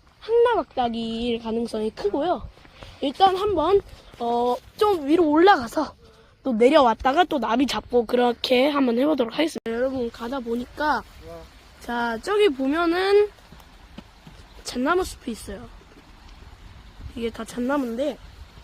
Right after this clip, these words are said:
밑에 또 계곡이 있거든요. 오, 계곡이 있는데 일단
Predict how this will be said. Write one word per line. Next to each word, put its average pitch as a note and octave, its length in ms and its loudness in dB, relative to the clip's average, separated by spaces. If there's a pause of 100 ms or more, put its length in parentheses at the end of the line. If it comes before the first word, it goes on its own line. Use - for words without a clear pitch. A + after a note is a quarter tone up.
(1300)
밑에 B3 280 -10
또 C#4 200 -10
계곡이 C4+ 420 -4
있거든요. G#3+ 440 -8 (2000)
오, C4+ 100 -6 (1040)
계곡이 B3+ 300 -8
있는데 A#3+ 440 -8 (1000)
일단 A3+ 640 -12